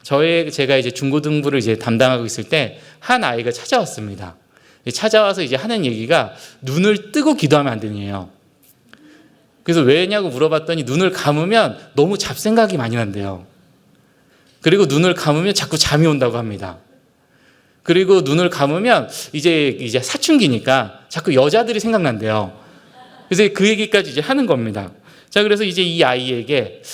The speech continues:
그래도 기도는 눈을 감고 손을 모으고 하는 거지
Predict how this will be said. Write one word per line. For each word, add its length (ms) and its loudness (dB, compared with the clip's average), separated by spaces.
그래도 600 2
기도는 500 2
눈을 260 2
감고 800 2
손을 280 2
모으고 320 4
하는 220 0
거지 560 0